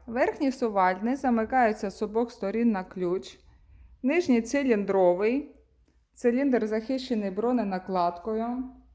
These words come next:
Три потужні конусні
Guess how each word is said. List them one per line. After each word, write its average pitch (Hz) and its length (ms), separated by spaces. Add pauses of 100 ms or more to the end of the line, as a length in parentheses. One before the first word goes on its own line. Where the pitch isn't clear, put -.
(800)
Три 269 160
потужні 262 520
конусні 247 680